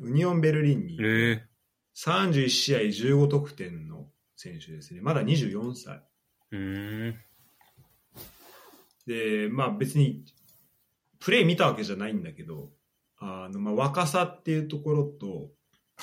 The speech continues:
Speaker 1: あとまあ、ちょっとその、昇格チーム結構僕注目し-、しちゃうので、
Speaker 2: うん。
Speaker 1: まあそこってところと、あとまあ去年のウニオンベルリンを結構牽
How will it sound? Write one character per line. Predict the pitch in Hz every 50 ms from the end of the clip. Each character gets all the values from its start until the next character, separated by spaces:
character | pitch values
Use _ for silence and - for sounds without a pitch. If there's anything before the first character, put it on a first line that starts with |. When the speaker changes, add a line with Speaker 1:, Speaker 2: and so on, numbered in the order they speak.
| - _
Speaker 1:
あ | - 110 107
と | 107 107 104
ま | 101 107 107 101 90 87 85 -
あ、 | _ _ _ _ _ - - _ _ _ _ _ _ _ _ _ _ _ -
ち | -
ょ |
っ | 139
と | 120
そ | 113 110 117
の、 | 110 107 101 98 98 - - _ _ _ _ _ _ _ _ _ -
昇 | - - 175 180 180
格 | 196 196 - -
チ | - - 202
ー | 165
ム | 135
結 | - - -
構 | -
僕 | - - - - - _ _
注 | - - - 107 104
目 | 98 98 95 - -
し-、 | - - - _ _
し | - - - -
ち | - 101
ゃ | 95
う | 90 82
の | 78 -
で、 | - 113
Speaker 2:
う | 107
ん。 | 101 98 95 95 - - - - - - - - _ _ _ _ _ _ _ _ _ _ _ _ _ - - _ _ _ _ _ _ _ _ _ _
Speaker 1:
ま | - -
あ | 107
そ | - 117
こ | - 117
っ | 110
て | - -
と | - -
こ | 117 120
ろ | 117 113
と、 | 110 - 165
あ | 151
と | 147 151
ま | 135
あ | 123
去 | - - 185
年 | 175 156 135
の | 123 117
ウ | 117
ニ | 120 123
オ | 127
ン | 123 117
ベ | 120 120
ル | 120 120 120
リ | 113 107
ン | 101 90
を |
結 | 85 - 110 -
構 | 104 98
牽 | - - 110 107